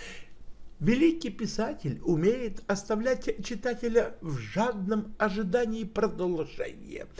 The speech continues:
и доктор Ватсон как раз такой сочинитель. Зачастую он предпочитает благоразумно придерживаться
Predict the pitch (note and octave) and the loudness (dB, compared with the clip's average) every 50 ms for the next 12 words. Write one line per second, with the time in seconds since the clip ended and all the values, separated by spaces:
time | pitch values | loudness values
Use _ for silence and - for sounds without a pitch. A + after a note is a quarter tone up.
0 | - - - - - D#3+ C3 A2 G2+ - - - - A2+ F#2+ - - - - - | -14 -14 -14 -4 -2 -2 0 0 -2 -6 -8 -6 -6 -6 -6 -6 -10 -10 -10 -12
1 | - - - - - C#4 D4 D4+ - - - - - - F3+ C#3 C#3+ - - - | -12 -12 -8 -6 -4 -4 -4 -6 -8 -10 -12 -10 0 0 0 0 0 -4 -6 -4
2 | G2+ A#2+ F3 - - - - B3+ - - - B3+ B3+ A#3+ - - - - - A#3 | -4 -6 -6 -6 -6 -4 -4 -4 -4 -4 -8 -8 -8 -8 -12 -14 -14 -12 -10 -8
3 | A3+ A#3 A#3 G#3+ G#3+ - - - - - - - - - - - - - C#3+ - | -6 -6 -6 -6 -8 -10 -14 -14 -14 -16 -16 -16 -14 -14 -12 -10 -10 -10 -8 4
4 | E3 F#3 G3+ - - D#3+ C#3+ - - D#4+ D#4+ C#4 G#3+ C#3+ C#3+ - - A#3+ B3 A#3+ | 6 6 6 6 2 -2 -2 -2 2 2 4 4 4 2 2 4 4 4 4 2
5 | G3+ - A3+ F#3+ F#3+ - - G3+ - - D#3 - B3 B3 B3+ B3 A#3 - G#3+ G#3+ | -2 -2 -2 -4 -4 -6 -8 -6 -4 -4 -4 -2 0 2 4 2 2 8 6 6
6 | F3+ F3+ E3+ G#3+ A3+ A3+ G#3 E3+ F3+ F3 D#3 D3 C3+ - C#3 - E3 A3 B3 A#3+ | 6 8 4 4 4 4 2 2 2 2 2 2 0 -2 -4 -4 -2 -2 -2 -2
7 | A#3 A#3 A#3 A3+ - - G#3 E3 C3+ A#2+ D#3+ E3 D#3+ D3 D3 D#3+ D#3 D#3 D#3 D3 | -4 -4 -4 -4 -2 -4 -6 -6 -4 -2 -2 -2 -2 -2 -4 -4 -4 -4 -4 -6
8 | - - D#3 | -8 -10 -10